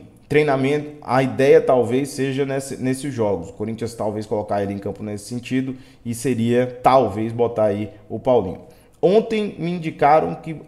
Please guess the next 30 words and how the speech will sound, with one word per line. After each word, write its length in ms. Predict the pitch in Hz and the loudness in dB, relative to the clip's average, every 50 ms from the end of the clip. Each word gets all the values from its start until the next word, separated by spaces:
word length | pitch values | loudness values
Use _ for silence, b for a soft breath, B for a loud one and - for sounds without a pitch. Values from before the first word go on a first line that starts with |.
| - _ | -8 _
há 320 | 135 143 151 156 - 156 | 2 4 4 4 2 -2
sim 300 | - - - 135 135 139 | -8 -8 -6 -4 -4 -4
a 40 | 135 | -4
possibilidade 640 | 135 - - - - 131 131 127 117 117 117 123 - | -4 -6 -6 -6 -6 -6 -4 -2 0 0 0 0 -2
da 40 | |
sua 180 | 120 - 131 127 | -4 -4 -4 -4
renovação, 680 | 131 131 127 131 131 139 147 147 - - 117 110 107 95 | -4 -4 -4 -4 -2 -2 -2 -4 -2 -4 -4 -4 -4 -4
tá? 240 | - 110 104 - - | -2 -2 -2 -2 -2
Há 140 | 117 123 127 | -4 -4 -4
um 100 | 139 147 | -4 -6
interesse 680 | 139 - - 147 131 120 120 123 135 143 135 - 139 135 | -8 -6 -4 -4 -2 -2 -2 -2 -2 -2 -4 -8 -8 -2
lá 180 | - 71 76 | 0 0 0
dentro. 380 | - 113 110 101 92 - - - | 0 -2 -4 -6 -8 -10 -14 -12
O 40 | - | -4
cara 200 | - - 135 131 | -2 0 0 0
nem 180 | 127 143 170 | 0 -4 -6
entrou 240 | 170 - 156 160 160 | -6 -6 -6 -6 -6
em 60 | 143 | -6
campo, 260 | - - 139 143 139 | -6 -8 -8 -6 -6
já 80 | 143 131 | -6 -6
tem 160 | 131 143 147 | -6 -6 -8
interesse 320 | 143 151 131 127 135 135 139 | -6 -4 -4 -4 -4 -4 -6
na 80 | 135 | -6
renovação, 460 | 135 135 131 131 127 123 120 123 143 | -4 -4 -4 -2 -2 -2 -4 -4 -6
ou 40 | 143 | -6
seja, 260 | 139 - 120 117 110 | -6 -6 -6 -6 -6
a 40 | 117 | -6
extensão 540 | 117 117 - 143 135 131 - - 135 139 147 | -8 -8 -8 -8 -8 -8 -8 -8 -8 -8 -8
do 80 | 147 143 | -8 -8
contrato. 600 | - 156 147 - - 90 90 92 - - - | -8 -8 -6 -4 -4 -4 -4 -4 -6 -8 -14